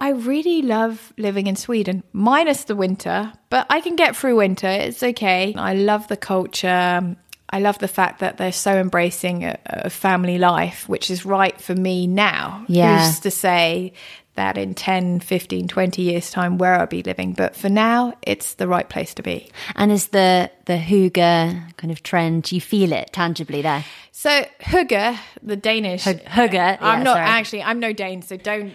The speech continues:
Speaker 1: take me.
Speaker 2: <laughs>
Speaker 1: Uh, so in Sweden, it's more about the lagom.
Speaker 2: Oh, uh, tell me about that.
Speaker 1: So lagom,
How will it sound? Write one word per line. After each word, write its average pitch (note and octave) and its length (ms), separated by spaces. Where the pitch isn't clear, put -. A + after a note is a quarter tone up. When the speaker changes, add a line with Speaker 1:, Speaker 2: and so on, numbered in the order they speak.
Speaker 1:
take A3 140
me. C4+ 520
Speaker 2:
<laughs> - 60
Speaker 1:
Uh, A#3+ 140
so C#4+ 120
in C#4 140
Sweden, E4+ 340
it's B3+ 160
more C4+ 160
about A#3+ 220
the G#3+ 100
lagom. A3 640
Speaker 2:
Oh, D4+ 280
uh, F3+ 220
tell G3 200
me A#3 120
about A3+ 220
that. A#3 400
Speaker 1:
So B3 200
lagom, C4+ 720